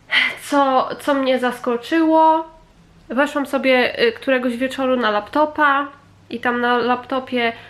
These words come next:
w tym YouTube Studio, y, gdzie jest sekcja komentarzy, to jest tak, że jest nazwa użytkownika, y, tego komentującego i taki znaczek, który, y, mm,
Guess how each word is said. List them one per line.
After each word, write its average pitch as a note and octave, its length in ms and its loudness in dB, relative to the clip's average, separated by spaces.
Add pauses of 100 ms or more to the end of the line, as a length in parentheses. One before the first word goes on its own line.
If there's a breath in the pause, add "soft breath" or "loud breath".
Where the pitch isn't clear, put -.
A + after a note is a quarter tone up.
(200 loud breath)
w - 40 -20
tym A3+ 340 2
YouTube B3 360 -2
Studio, A#3+ 760 0 (600)
y, G3+ 40 -10
gdzie A#3 240 0
jest A#3+ 260 -2
sekcja C4 340 -2
komentarzy, C#4 680 0
to C4+ 260 0
jest C4+ 260 -4
tak, C#4+ 200 0
że B3+ 360 2
jest C#4 340 -6
nazwa B3 380 0
użytkownika, B3 760 -2 (920 loud breath)
y, B3 80 2
tego C4+ 280 2
komentującego C4+ 880 2
i C#4 120 -4
taki D4+ 280 -2
znaczek, E4+ 440 0
który, D4 480 -2
y, A#3+ 1160 0 (100)
mm, A3+ 440 -4